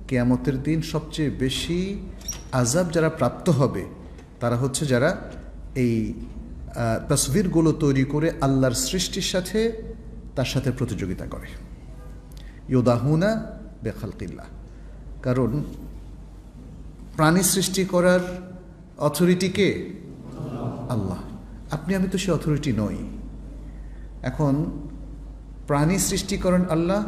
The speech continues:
তার শরীরে বা তার, তার অবয়বে যা যা দরকার তা তিনি দেন, এবং তার প্রাণশক্তিও তিনি তার মধ্যে সঞ্চার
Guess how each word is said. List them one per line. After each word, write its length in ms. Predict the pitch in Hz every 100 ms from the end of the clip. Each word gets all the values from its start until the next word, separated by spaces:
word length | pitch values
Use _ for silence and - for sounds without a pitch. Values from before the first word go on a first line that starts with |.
| - - - - - - - - - - - - - - - - -
তার 160 | 135 123
শরীরে 760 | - 139 143 143 143 135 127 - - - - - - -
বা 160 | 120
তার, 480 | 113 117 104 90 - 120
তার 320 | 110 95 -
অবয়বে 540 | 120 117 139 143 147 143
যা 200 | 165 175
যা 140 | 185
দরকার 300 | 160 - 147 123
তা 100 | 120
তিনি 240 | 120 107
দেন, 200 | - 101 - - - - - - - - - - - - -
এবং 300 | 127 120 165 147
তার 240 | 131 139 127 - - - - - - - -
প্রাণশক্তিও 640 | 151 170 208 208 185 151
তিনি 200 | 139 123
তার 160 | 127
মধ্যে 340 | 117 117 123 113
সঞ্চার 420 | - 151 135